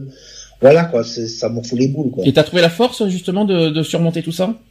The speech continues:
Speaker 1: Ben, quand j'en parle, ça me fait mal au cœur. Euh, quand je vois d'autres que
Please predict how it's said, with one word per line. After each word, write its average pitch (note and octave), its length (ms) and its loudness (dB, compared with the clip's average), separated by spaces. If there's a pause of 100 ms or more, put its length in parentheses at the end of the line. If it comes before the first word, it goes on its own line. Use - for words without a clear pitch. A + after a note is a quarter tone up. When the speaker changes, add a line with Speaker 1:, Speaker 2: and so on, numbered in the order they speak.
(720)
Speaker 1:
Ben, C3 1000 2
quand C3+ 120 0
j'en C3+ 180 -2
parle, D#3 180 0
ça B2 140 -6
me A#2 80 -8
fait A#2+ 120 -6
mal A#2+ 180 0
au A#2+ 100 2
cœur. E3+ 380 2
Euh, A#2 1120 0
quand B2 160 4
je B2+ 100 -2
vois B2+ 220 0
d'autres C3+ 400 -2 (120)
que B2+ 380 2